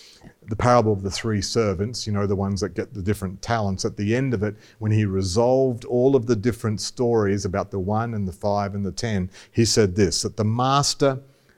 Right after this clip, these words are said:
was full of praise. He said to the servant, "Well done, my good and faithful servant. You have been faithful in handling this small amount, so now I will give you many more responsibilities.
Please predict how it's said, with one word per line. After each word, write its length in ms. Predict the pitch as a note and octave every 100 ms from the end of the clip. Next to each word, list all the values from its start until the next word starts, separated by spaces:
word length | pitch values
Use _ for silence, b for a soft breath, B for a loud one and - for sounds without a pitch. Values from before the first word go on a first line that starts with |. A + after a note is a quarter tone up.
| b -
was 240 | G#2 G2+
full 600 | - - C#3 C3 B2+ - -
of 260 | G2+ F#2+ -
praise. 600 | - F2+ D2+ D2 - - _ _ b b b -
He 200 | D#3 D#3+
said 280 | - B2+ G#2+
to 80 | A2
the 140 | G2+
servant, 540 | - B2 A2+ F#2+ F#2
"Well 420 | - F#2+ C3+ D3+ C3+
done, 420 | B2+ B2+ F2 B1+ _ _ _
my 260 | A2 G#2 F#2+
good 360 | E2+ A2 G2 b b b
and 200 | G2+ F#2+
faithful 480 | - G2 F2+ - F2
servant. 420 | - G2 F2 F2
You 180 | - B2
have 220 | A2+ G2
been 220 | E2+ G2+ F#2+
faithful 880 | - C#3 D#3+ D#3+ - G2+ F#2+ G#2 b b b
in 180 | - A2
handling 840 | G2+ A#2 B2+ C3+ C3 A2+ G#2 G2+ F2
this 200 | G#2 -
small 600 | - - A2 C#3 F3+ E3+
amount, 580 | F#2+ E2+ D#3+ F#3+ - - _ _ _ b b b -
so 260 | - G#2+
now 520 | A2+ B2 C#3+ D3+ D3+ -
I 140 | A#2
will 160 | A#2 G#2+
give 320 | F#2 A#2 G#2
you 140 | G#2 F#2
many 500 | F#2 G#2+ D3 E3 E3
more 340 | C3 A#2+ A#2+
responsibilities. 1300 | G#2+ - - G#2 G2+ - F2+ C#3+ C#3 F2 F#2 A2+ -